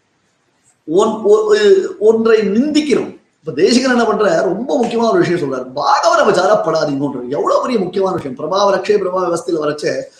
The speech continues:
இங்க பாரு, சில பாகவதாள்கிட்ட ஞானம் குறைச்சலா இருக்கலாம், சில பேர்கிட்ட வந்து, அஹ், ஒரு சபல புத்தியினால, அதாவது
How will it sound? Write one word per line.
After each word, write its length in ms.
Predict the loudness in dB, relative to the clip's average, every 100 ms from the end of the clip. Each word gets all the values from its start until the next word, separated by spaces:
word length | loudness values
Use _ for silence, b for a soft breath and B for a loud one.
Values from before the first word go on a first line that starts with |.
| b b
இங்க 160 | -4 -2
பாரு, 540 | 0 2 4 4 2 2
சில 240 | -2 -4
பாகவதாள்கிட்ட 920 | -2 0 2 2 2 2 2 2 0
ஞானம் 400 | -2 -2 0 -2 -2
குறைச்சலா 340 | -6 -2 -2
இருக்கலாம், 340 | -2 -2 -4 -4
சில 160 | -6
பேர்கிட்ட 380 | -4 0 0 0
வந்து, 320 | -4 2 6 8 6 2 B B _ -2
அஹ், 420 | 4 4 4 4
ஒரு 160 | 4 6 6 4 0 -4
சபல 280 | -2 2 2
புத்தியினால, 680 | 2 0 -2 -2 0 0 0
அதாவது 360 | 0 0 2